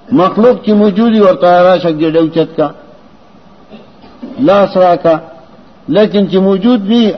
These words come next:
او ورته چغه کوي چې را مدد شي، نو دا شرک دی. دویم قسم د شرک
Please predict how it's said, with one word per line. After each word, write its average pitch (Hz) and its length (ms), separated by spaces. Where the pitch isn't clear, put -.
او 175 80
ورته 180 260
چغه 190 340
کوي 196 200
چې - 100
را 160 200
مدد 151 320
شي، 101 300
نو 139 140
دا 131 160
شرک 101 300
دی. 78 140
دویم 233 260
قسم 202 360
د 165 120
شرک 196 240